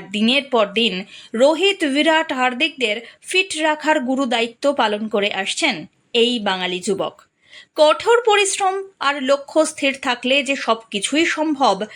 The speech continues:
তা আরও একবার প্রমাণ করে দিলেন কোলাঘাটের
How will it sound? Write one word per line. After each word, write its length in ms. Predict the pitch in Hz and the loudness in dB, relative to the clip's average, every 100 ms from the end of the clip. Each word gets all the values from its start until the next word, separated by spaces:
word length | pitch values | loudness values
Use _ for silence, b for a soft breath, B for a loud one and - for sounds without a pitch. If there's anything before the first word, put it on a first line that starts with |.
| B B | B B
তা 160 | - 226 - | -4 -4 -2
আরও 320 | 233 220 247 311 | 0 2 2 0
একবার 360 | 311 269 320 | 0 0 -2
প্রমাণ 440 | 330 233 214 285 311 | 0 -2 0 0 0
করে 200 | 339 349 | 0 0
দিলেন 400 | 349 285 185 208 b b _ | 0 -2 -4 -10 b b _
কোলাঘাটের 680 | 311 349 381 359 302 359 | 0 2 2 -2 -2 0